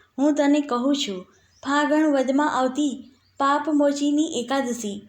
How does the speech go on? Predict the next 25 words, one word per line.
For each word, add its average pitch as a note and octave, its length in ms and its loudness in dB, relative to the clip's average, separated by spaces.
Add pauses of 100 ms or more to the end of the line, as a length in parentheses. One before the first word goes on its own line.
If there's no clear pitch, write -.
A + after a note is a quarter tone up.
(300)
કે D4 160 2
જે D4 180 2
બધા C#4 360 0
પાપોનો D4 640 2
નાશ C4 340 0 (140)
કરનારી A#3+ 500 0
છે, G3+ 440 -8 (600)
તે D4 160 4
એકાદશીનું C#4+ 920 0
વ્રત A3 260 -2 (140)
કર. C4 280 -2 (400)
જો C#4+ 140 4
તું D#4+ 300 -4
આ D4 260 0
એકાદશીનું C#4+ 800 0
વ્રત C4 320 -4 (120)
શ્રદ્ધાપૂર્વક C4 800 -2
કરીશ, C#4 360 -4 (400)
તો D4 140 4
તારા D4 320 2
આ C#4 220 -2
પિશાચી C4+ 640 -4
જીવનનો B3+ 580 -2
નાશ A3+ 260 -2 (200)
થશે." A#3+ 520 -6